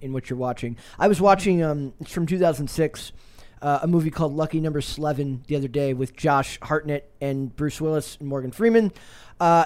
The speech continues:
and, uh, just the, the way the sets are designed, it's got this really unique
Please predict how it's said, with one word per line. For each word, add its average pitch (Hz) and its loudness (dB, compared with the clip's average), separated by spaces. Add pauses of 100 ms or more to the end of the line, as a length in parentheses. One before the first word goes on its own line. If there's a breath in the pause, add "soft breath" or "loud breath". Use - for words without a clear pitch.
and, 185 4
uh, 180 6
just 202 4
the, 208 2
the 175 0
way 180 6
the 180 4
sets - -2
are 196 2
designed, 190 4
it's - -8
got 185 0
this - -6
really 208 6
unique 165 0